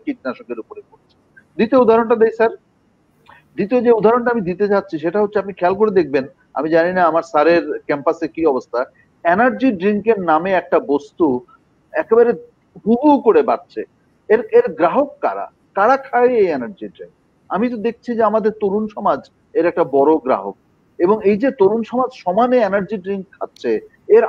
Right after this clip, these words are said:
ultimate ইফেক্টটা কোথায় গিয়ে দাঁড়াবে? এনার্জি ড্রিঙ্কে কি আছে?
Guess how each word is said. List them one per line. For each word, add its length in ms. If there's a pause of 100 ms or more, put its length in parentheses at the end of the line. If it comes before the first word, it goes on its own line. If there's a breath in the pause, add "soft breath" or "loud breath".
ultimate 420
ইফেক্টটা 400
কোথায় 340
গিয়ে 200
দাঁড়াবে? 320 (320)
এনার্জি 420
ড্রিঙ্কে 280 (120)
কি 100 (160)
আছে? 200